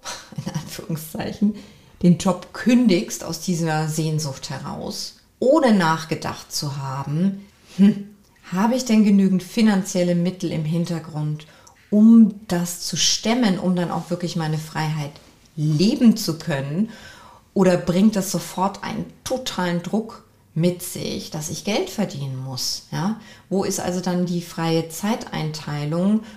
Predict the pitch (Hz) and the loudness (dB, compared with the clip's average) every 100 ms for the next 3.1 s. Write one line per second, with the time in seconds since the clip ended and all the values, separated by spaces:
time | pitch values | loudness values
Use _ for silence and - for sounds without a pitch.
0 | - 151 165 196 214 190 - 160 160 160 | -8 -2 2 2 2 -2 -4 -6 -4 -6
1 | - _ - 165 151 - 156 175 202 - | -10 _ -8 -8 -6 -10 -4 0 -2 -4
2 | 135 - - - _ - 131 143 185 - | -12 -14 -20 -20 _ -14 -12 -10 -10 -10